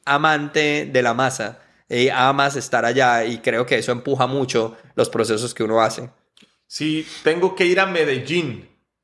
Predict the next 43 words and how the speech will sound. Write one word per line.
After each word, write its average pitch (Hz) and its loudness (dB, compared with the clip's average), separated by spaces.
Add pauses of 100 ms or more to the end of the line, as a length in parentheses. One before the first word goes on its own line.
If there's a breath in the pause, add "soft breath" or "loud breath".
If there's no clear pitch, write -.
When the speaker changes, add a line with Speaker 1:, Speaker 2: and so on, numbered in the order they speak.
(200)
Speaker 2:
¿sí? - -16
¿Qué 160 -4
tengo 160 -4
que 165 -4
conocer? 139 -4
¿Qué 156 -2
sí 160 -8
o 160 -4
sí 160 -10
no 156 -6
me 151 -4
puedo 147 -4
perder? 120 -4 (520)
Speaker 1:
Pues 117 -2
pucha, 120 -2 (140)
es 120 -6
que 135 2 (720 soft breath)
yo 135 -2
lo 131 2
que 123 2
te 117 0
digo, 123 2
Medellín 117 -2
es 131 -4
una 147 -2
ciudad 110 2
que, 127 0
eh, 131 -8
trabaja 120 2
un 127 -6
proceso 135 0
de 135 0
innovación 110 -2
social 123 0
tan 127 0
interesante 127 0
que 123 -2
si 113 -2
vos 107 2
me 127 -2
decís 117 -2
qué 127 -4
conocer, 147 0